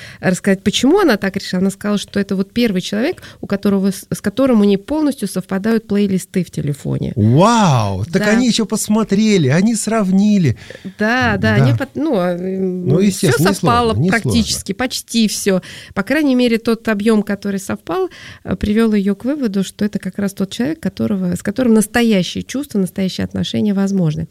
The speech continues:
Speaker 2: А оказывается, не обязательно смотреть на это или наоборот даже вот
Speaker 1: Вы
Speaker 2: на
Speaker 1: знаете,
Speaker 2: него,
Speaker 1: дело даже
Speaker 2: собственно.
Speaker 1: не в том, что это не обязательно. Конечно, мы смотрим на схожесть интересов, на схожесть вкусов, на какие-то вот такие параметры, которые нас объединяют. Надо только единственное, что понимать, что это объединение происходит на самом первом, на поверхностном уровне.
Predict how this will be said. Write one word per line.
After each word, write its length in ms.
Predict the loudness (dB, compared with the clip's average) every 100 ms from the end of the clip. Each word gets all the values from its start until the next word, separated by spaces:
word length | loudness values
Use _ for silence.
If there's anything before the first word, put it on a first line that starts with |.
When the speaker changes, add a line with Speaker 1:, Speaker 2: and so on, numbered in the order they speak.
| -2
Speaker 2:
А 160 | 0 2
оказывается, 760 | 2 2 4 4 2 0 0
не 260 | 2 2 0
обязательно 580 | 0 0 0 0 0
смотреть 480 | -2 -2 -2 -2 -2
на 140 | 0 0
это 240 | 0 -2
или 140 | -6 -2
наоборот 420 | -2 0 -2 -2
даже 240 | -6 -8
вот 100 | -8
Speaker 1:
Вы 80 | -4
Speaker 2:
на 60 | -2
Speaker 1:
знаете, 280 | 0 0
Speaker 2:
него, 100 | 0
Speaker 1:
дело 200 | 0 0
даже 200 | 0 0
Speaker 2:
собственно. 60 | 0
Speaker 1:
не 40 | -2
в 40 |
том, 140 | -2 -6
что 160 | -4
это 160 | -4 0
не 80 | 0
обязательно. 500 | 0 0 -2 0 0
Конечно, 440 | 0 -4 -4 -2
мы 80 | -2
смотрим 400 | 0 -2 0 0
на 80 | 0
схожесть 420 | 0 -2 -2 -2
интересов, 600 | -2 0 0 0 -2 -4
на 80 | -4
схожесть 400 | -4 -4 -2 -4
вкусов, 640 | -8 -4 -2 -2 -4 -6 -8 -20 -20 -10 0
на 320 | 2 2 2
какие-то 480 | -2 -2 -4 -2 -2
вот 140 | -2
такие 240 | -2 -2 -2
параметры, 460 | 0 0 0 -2
которые 320 | -2 -2 0 0
нас 240 | 0 -2
объединяют. 520 | -4 -2 0 0 0
Надо 220 | -2 -2
только 240 | -4 -4 -4
единственное, 320 | -4 -2 -4
что 160 | -4 -4
понимать, 460 | 0 0 2 0
что 320 | -2 -2 -2 0
это 220 | -2 -2
объединение 560 | -2 0 0 0 0 0
происходит 420 | -2 -2 0 0
на 100 | 0
самом 340 | 0 -2 -2
первом, 340 | 0 0 2 0
на 60 |
поверхностном 680 | 0 2 2 0 -2 0 0
уровне. 380 | 0 -2 -6 -10